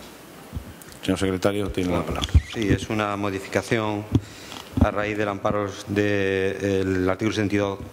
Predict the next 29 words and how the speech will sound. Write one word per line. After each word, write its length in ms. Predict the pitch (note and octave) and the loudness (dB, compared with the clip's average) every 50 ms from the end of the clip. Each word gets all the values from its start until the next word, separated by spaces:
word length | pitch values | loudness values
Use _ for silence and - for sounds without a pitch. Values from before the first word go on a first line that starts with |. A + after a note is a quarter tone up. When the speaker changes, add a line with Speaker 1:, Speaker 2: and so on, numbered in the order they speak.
| - - - | -16 -4 0
Speaker 2:
punto 280 | - A2 G#2 F#2+ G#2 | 2 2 4 2 2
cuatro 440 | G2 - B2+ B2 B2+ - - G#2+ G#2 | 2 4 2 2 2 0 -2 -2 0
de 160 | G2 G2+ F#2+ F#2 F2+ F2+ F2+ F2+ F2 F2 F#2 | 0 0 -2 -2 -4 -2 -2 -2 -2 -2 0
la 140 | G2+ G2+ | 2 2
Ley 140 | G2 G#2 G#2+ | 2 2 2
del 160 | G2+ G2+ F#2+ | 2 2 0
Texto 180 | - A2+ A2 - | 0 -2 -2 -2
Refundido 300 | A2 G#2 - A2 G2+ G#2+ | -2 0 2 2 2 2
de 40 | G2+ | 2
la 20 | G2+ | 0
Ley 60 | G#2 | 0
de 60 | G2+ | -2
Haciendas 300 | G2 - G#2+ G2 F#2+ G2 | -2 -2 0 0 2 2
Locales, 460 | G2 G2 - A#2+ A#2+ A#2 A#2 B2+ - - - - - - - - - - - - - - - - - - | 0 0 0 0 0 0 -4 -8 -10 -14 -18 -20 -20 -18 -18 -16 -16 -16 -16 -16 -16 -16 -18 -10 -2 2
y 140 | G#2+ G#2+ | 2 2
entonces 340 | A2 G#2+ F#2+ A2 G#2+ - - | 2 2 0 -2 -4 -2 -2
se 80 | A2+ A#2 | -2 0
propone 320 | G#2+ G#2 G2 A2 A2+ A2 | 0 -2 -2 -2 -2 0
el 60 | A2 | 0
acuerdo 360 | G#2+ G#2 - - A2+ G#2+ G#2+ G#2 | 0 0 0 -2 -2 0 0 0
de 80 | G#2 G2+ | 0 -2
modificar 500 | G2+ G#2 G2 G2+ F#2+ A2+ - - A#2+ B2+ | -2 -2 -2 -2 -2 0 2 2 2 4
los 80 | B2 | 2
valores 220 | A#2 A#2 A#2 A2+ A2 | 0 0 0 0 0
umbrales 440 | A2 G#2 G#2 A2 A#2 A2+ A2 G#2 | 0 2 2 2 2 0 -2 -4
de 80 | G2 G2+ | -4 -4
dos 140 | F#2+ G2+ G2+ | -2 -2 0
mil 180 | G2 G#2 G2+ | 0 0 2
diecisiete, 960 | G2+ G#2 G2 - - F#2+ - - B2 B2+ B2+ - - B2+ C#3+ E3+ - - - | 2 0 0 0 0 0 4 4 4 4 4 2 -2 -2 -2 -4 -8 -14 -16